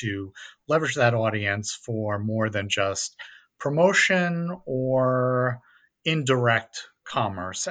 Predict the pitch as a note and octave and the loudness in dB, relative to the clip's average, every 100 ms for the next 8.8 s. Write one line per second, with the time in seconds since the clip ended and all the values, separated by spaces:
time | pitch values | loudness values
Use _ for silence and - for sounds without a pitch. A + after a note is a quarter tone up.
0 | - E3 C3 A#2+ A2+ F#2 F#2+ E2+ G2 G2+ | 2 2 2 -2 -2 -2 -4 -10 -6 -4
1 | F#2+ F#2+ F#2 G2 A2 F2+ F#2 F#2+ - G#2+ | -4 -6 -8 -6 -2 0 -2 -4 -6 -4
2 | F#2+ F#2+ G2 - - - - G#2 G2 - | -6 -8 -12 -18 -20 -18 -6 -4 0 2
3 | D3+ C3 A#2+ A#2+ A#2 A#2 G#2+ G#2+ C3 A#2+ | 4 4 2 2 0 -2 -4 -4 -4 -4
4 | A2 - G#2+ G#2 G2+ F#2 F2+ F#2+ A2+ - | -4 -2 -2 -4 -4 -4 -4 -8 -12 -14
5 | - _ _ _ - - B2+ B2 B2 A#2 | -20 _ _ _ -8 2 4 4 0 2
6 | G#2+ G2+ G2+ G#2 - A#2 G#2 G2 G2 - | 0 0 -4 -4 -4 -2 -4 -6 -10 -16
7 | - - F#2+ F#2 F2 F#2 G2+ - B2 A#2 | -20 -6 0 2 2 0 -2 -4 -2 -2
8 | - A#2+ A2 G#2 G#2 G2+ G2 A2+ | -2 0 2 2 0 -4 -8 -8